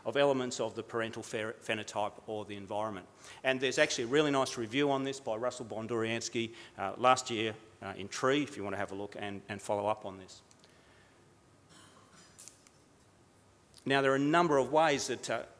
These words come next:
that parents can actually influence the quality of their offspring and transmit information to their offspring that might be helpful in a new environment.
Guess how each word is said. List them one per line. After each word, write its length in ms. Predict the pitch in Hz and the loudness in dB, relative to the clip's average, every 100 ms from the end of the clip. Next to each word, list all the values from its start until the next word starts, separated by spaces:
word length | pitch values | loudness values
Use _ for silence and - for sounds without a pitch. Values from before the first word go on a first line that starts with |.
| - | -10
that 320 | 113 - - | -10 -10 -12
parents 440 | - 214 165 117 | 0 4 4 2
can 140 | - 123 | -4 -4
actually 400 | 127 - 120 120 | -4 -4 -4 -4
influence 600 | 127 - 101 110 - - - - 110 | -4 -6 -8 -6 -8 -8 -12 -16 -6
the 280 | 117 113 - - - - - _ - | -4 -4 -8 -20 -20 -20 -20 _ -20
quality 460 | - 139 127 110 107 | 2 4 4 0 -4
of 100 | 104 | -4
their 160 | 104 | -2
offspring 480 | 110 - - 101 90 87 - - - 107 | -2 -4 -8 -10 -10 -16 -20 -20 -16 -14
and 140 | 104 | -10
transmit 580 | - 127 117 113 135 120 | -6 -4 -4 -4 -4 -4
information 600 | 113 117 107 107 - 104 | -8 -8 -8 -6 -6 -8
to 100 | 98 | -10
their 160 | 101 110 | -8 -6
offspring 400 | 123 - 104 104 | -6 -8 -10 -12
that 100 | 117 | -4
might 220 | 123 123 | -4 -4
be 80 | 120 | -6
helpful 460 | - 165 165 110 | 0 0 0 -6
in 100 | 107 | -6
a 40 | 107 | -8
new 200 | 110 107 | -10 -10
environment. 500 | 101 113 120 98 | -4 0 0 -2